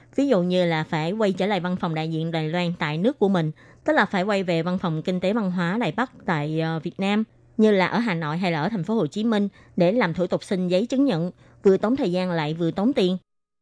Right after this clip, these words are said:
Do có rất là nhiều bạn di dân mới cảm thấy là cái thủ tục này rất là phiền phức,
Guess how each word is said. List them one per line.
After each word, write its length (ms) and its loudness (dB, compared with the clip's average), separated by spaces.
Do 220 4
có 120 0
rất 120 -2
là 80 -2
nhiều 220 -2
bạn 240 -2
di 80 -2
dân 220 -2
mới 260 -2
cảm 200 -2
thấy 280 0
là 200 -2
cái 120 -4
thủ 140 -2
tục 160 -8
này 180 -4
rất 100 -2
là 100 0
phiền 220 -4
phức, 220 -2